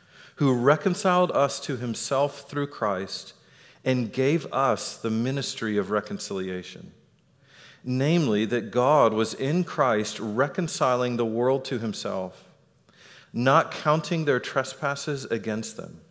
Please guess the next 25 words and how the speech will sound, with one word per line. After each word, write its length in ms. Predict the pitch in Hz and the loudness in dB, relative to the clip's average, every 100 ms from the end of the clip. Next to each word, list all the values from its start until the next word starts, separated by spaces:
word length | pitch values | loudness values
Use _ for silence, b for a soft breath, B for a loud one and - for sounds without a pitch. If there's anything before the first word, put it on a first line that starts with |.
| _ _ _ B B B B | _ _ _ B B B B
And 140 | 131 | -2
he 100 | 131 | 2
has 140 | 139 - | 2 0
committed 500 | - 131 135 160 170 | -2 2 2 2 2
to 200 | 175 143 | 2 4
us 300 | 110 107 - | 4 2 -4
the 160 | 117 | -2
word 640 | 110 110 131 117 101 98 101 | -2 0 4 6 6 4 0
of 160 | 101 98 | -4 0
reconciliation. 1040 | 107 - 98 - 92 92 95 - - - _ _ _ _ _ _ B B B B | -2 -2 -8 -6 -6 -4 -6 -10 -16 -18 _ _ _ _ _ _ B B B B
Therefore, 400 | 131 131 151 127 | 4 4 6 6
we 160 | 120 127 | 6 6
are 100 | 123 | 6
ambassadors 920 | 117 110 113 120 - 135 139 139 - | 4 6 4 4 2 2 2 0 -8
for 240 | - 131 | -6 -8
Christ, 640 | - 113 98 92 - - - _ _ _ _ b b b | -2 0 0 -4 -12 -20 -20 _ _ _ _ b b b
as 140 | 131 120 | 0 4
though 140 | 123 | 4
God 400 | 101 117 120 135 | 6 6 8 6
were 140 | 135 123 | 6 4
making 520 | 123 120 139 123 123 | 4 2 0 -4 0
an 80 | 110 | 0
appeal 540 | - - 123 120 117 | 0 -2 2 4 2
through 400 | 117 - 127 131 | -2 -4 0 0
us. 520 | 101 92 - - - | 0 -2 -8 -18 -20